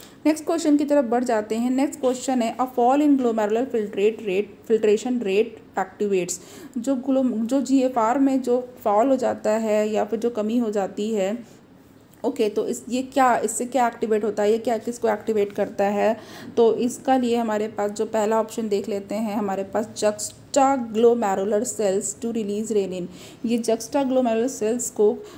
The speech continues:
renin को release करने के लिए इस, activate करता है कि वो renin का एक, renin का release करें।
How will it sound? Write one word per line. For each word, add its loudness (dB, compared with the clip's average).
renin 2
को 0
release 0
करने -2
के -2
लिए 0
इस, -10
activate -4
करता -8
है -4
कि -8
वो 0
renin 2
का -2
एक, -8
renin -4
का -4
release -4
करें। -8